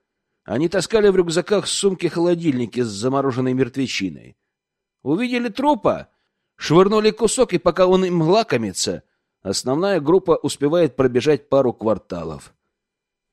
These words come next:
А количество человек, отправленных на мясо, уголовники сами контролировали.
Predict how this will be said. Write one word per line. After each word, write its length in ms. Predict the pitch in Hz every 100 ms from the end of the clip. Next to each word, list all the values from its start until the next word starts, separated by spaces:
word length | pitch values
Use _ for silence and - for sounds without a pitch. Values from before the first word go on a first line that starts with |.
| _ _ _ _ _ _ _ _ _ _ _ _ _ _
А 120 | 101
количество 520 | 139 180 247 240 -
человек, 400 | 220 220 214 214
отправленных 600 | 202 - 208 196 190 185
на 120 | 180 185
мясо, 340 | 202 180 160
уголовники 520 | 143 156 170 160 -
сами 360 | 143 165 135 107
контролировали. 920 | - 95 92 85 80 76 73 73